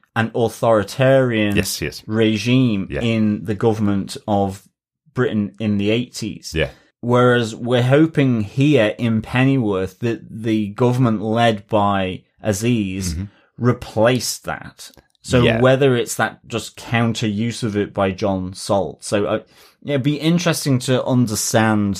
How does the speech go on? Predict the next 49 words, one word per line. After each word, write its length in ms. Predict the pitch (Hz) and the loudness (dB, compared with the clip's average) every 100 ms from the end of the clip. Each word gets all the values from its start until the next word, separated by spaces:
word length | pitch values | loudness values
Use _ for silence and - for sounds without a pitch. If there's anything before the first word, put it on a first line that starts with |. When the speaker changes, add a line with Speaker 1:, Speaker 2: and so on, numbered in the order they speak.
| 87 | -6
Speaker 1:
this 240 | 95 - | -8 -4
more, 340 | 104 101 90 | -2 0 -2
'cause 240 | - 110 101 | -2 -2 0
it 120 | 107 | 0
Speaker 2:
Mm. 140 | 92 | 2
Speaker 1:
really 320 | 113 120 127 117 | 2 2 0 0
was 580 | 107 113 104 101 95 - _ _ - | 2 4 4 2 -2 -10 _ _ -10
right 380 | 101 107 110 113 | 0 2 2 0
at 140 | 87 | -2
the 140 | 104 | 0
end, 480 | 104 101 98 95 90 - | 2 2 0 -2 -4 -6
and 160 | 98 98 | -4 -2
it 80 | |
was 120 | 78 90 | -4 -4
like, 280 | 92 87 - _ _ | -4 -4 -10 _ _
"Oh 100 | 120 | -2
my 120 | 139 95 | 0 0
goodness, 360 | 120 101 82 | -2 -2 -4
that's 480 | 90 107 - - - - | -4 -4 -4 -8 -12 -10
the 120 | 107 | -6
V 220 | 95 107 127 | -2 0 0
mask." 140 | 87 | 0
Speaker 2:
That's 200 | - - | -4 -4
the 80 | 135 | -4
V 180 | 135 143 - | -2 -2 -6
mask, 260 | - - | -18 -8
definitely. 500 | 110 110 65 64 - 104 - 160 | -4 -4 -6 -6 -2 -2 -4 -4
<laughs> 0 | 175 - | -2 2
It's 160 | 113 110 | 0 0
a 80 | 107 | -2
really 260 | 104 107 | 0 0
odd 200 | 82 85 | 0 0
one, 160 | 71 64 | -4 -6
but, 160 | 80 | -4
uh, 160 | 78 85 - | -2 -2 -2
but 100 | 127 | 0
an 80 | 135 | 2
interesting 380 | 139 160 156 151 | 2 0 -2 0
choice. 380 | 156 160 - - | 2 2 0 -4
Hopefully 320 | - 123 127 | -2 -2 -2
they'll 80 | 117 | 0
be 80 | 110 | 2
able 100 | 104 | 0
to 100 | 95 | -2
do 120 | 95 | -4
something 260 | 92 87 82 | -2 -4 -4
cool 220 | - 76 | -2 -2
with 140 | 71 | -2
it, 120 | 73 | -4